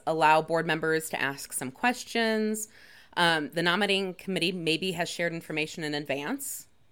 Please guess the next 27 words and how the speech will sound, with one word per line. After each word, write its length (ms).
That's 220
kind 200
of 60
the 100
ideal. 380
If 200
not, 300
make 140
sure 140
you 60
do 100
it 40
afterwards, 500
and 140
then 120
have 260
the 80
vote 280
at 160
the 60
following 640
meeting 420
or 260
in 120
a 60
special 380
session. 420